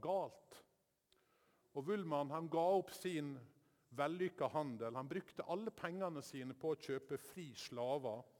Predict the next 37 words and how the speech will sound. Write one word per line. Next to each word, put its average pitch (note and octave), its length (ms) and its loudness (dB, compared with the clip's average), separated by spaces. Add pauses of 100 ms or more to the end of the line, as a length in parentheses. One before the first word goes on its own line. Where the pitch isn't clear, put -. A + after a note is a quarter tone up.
(520)
Han D3+ 120 -2 (140)
gikk A3 300 -2
rundt F#3+ 280 -4 (140)
i D3 160 2
f-, - 400 -20 (300)
klær F3 320 6
som C3 180 -12
uten, D3 380 -10
ikke D#3+ 180 -2
hadde D3+ 160 0
farge, C#3+ 580 0 (140)
for D3 160 2
han C#3+ 140 -2
ville E3 260 0
ikke C#3+ 160 -6
bruke C#3 400 -8
stoff - 400 -4
som B2 240 -2
var A#2 80 -4
produsert B2+ 680 -4
av A#2 100 -10
slavearbeidere. B2+ 960 -2 (880)
Han D3+ 160 -4
reiste F3+ 400 2
til D#3 120 0
fots - 680 -6
i D3 80 -6
solidaritet D3+ 960 0
med B2 80 -8
slaver C3+ 560 0 (360)
som D3 120 -8
ikke E3 180 -12
fikk E3+ 220 -4
lov C#3 160 0
å B2+ 80 -4
sitte - 320 -8
på D#3+ 140 2